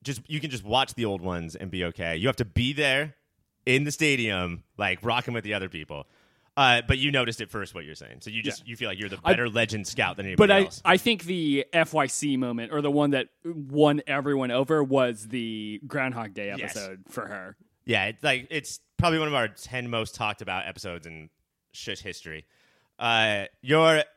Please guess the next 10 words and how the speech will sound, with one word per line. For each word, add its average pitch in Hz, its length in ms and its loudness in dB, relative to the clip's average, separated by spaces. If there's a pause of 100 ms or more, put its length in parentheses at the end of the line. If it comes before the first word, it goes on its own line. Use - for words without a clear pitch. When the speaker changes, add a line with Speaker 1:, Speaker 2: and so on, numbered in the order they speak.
Speaker 1:
next 143 400 0
nominee 185 360 2
is 131 120 0
last 151 280 0
year's 151 180 2
winner. 143 320 2 (300)
It's - 260 -6 (180)
Dominique 185 560 0
Provost 170 540 -2
Chalky, 151 580 -2